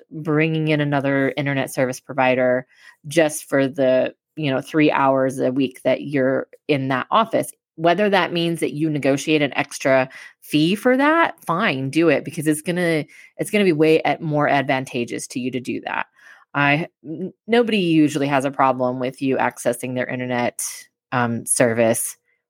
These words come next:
while you're in the office space. And like I said, if, if it becomes, if somebody's really worried about that, they might not be the person that you wanna be renting from, 'cause they might be,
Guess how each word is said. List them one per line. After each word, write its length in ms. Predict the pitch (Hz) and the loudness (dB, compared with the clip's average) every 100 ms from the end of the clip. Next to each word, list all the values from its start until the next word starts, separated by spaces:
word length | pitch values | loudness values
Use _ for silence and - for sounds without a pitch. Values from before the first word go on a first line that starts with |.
| - | -2
while 280 | 135 120 123 | 2 4 2
you're 220 | 143 127 | 2 0
in 160 | 127 | -2
the 100 | 123 | -2
office 420 | 104 113 - - - | -2 -2 -4 -8 -8
space. 640 | - - - - - - _ - - _ _ - | -4 -4 -4 -10 -14 -16 _ -20 -20 _ _ 0
And 300 | 131 123 131 | 2 2 0
like 160 | 131 | 2
I 80 | 135 | 0
said, 240 | 131 123 - | 2 0 0
if, 280 | 113 - _ | -2 -6 _
if 140 | - 143 | -6 -4
it 100 | 131 | -2
becomes, 600 | 147 - 180 190 180 156 - _ _ - _ _ | -4 0 2 2 0 -4 -14 _ _ -20 _ _
if 100 | 165 | -4
somebody's 400 | - 240 254 165 | 0 2 2 2
really 260 | 143 143 170 | 4 4 4
worried 300 | 196 220 220 | 4 4 4
about 240 | 208 214 | 2 2
that, 140 | 214 175 | 2 0
they 100 | 147 | 0
might 220 | 151 302 | 0 -2
not 200 | 370 147 | -2 -2
be 120 | 156 | -2
the 100 | 147 | -4
person 380 | 139 147 143 135 | -4 -4 -4 -6
that 100 | - | -4
you 100 | 139 | -2
wanna 200 | 139 131 | 0 0
be 160 | 127 120 | 0 2
renting 420 | 127 139 120 113 | 0 0 -4 -4
from, 240 | 113 110 | -2 -2
'cause 160 | 113 120 | -4 -2
they 120 | 139 | -2
might 260 | 190 180 - | 0 -2 -2
be, 360 | 127 113 - | 0 0 -2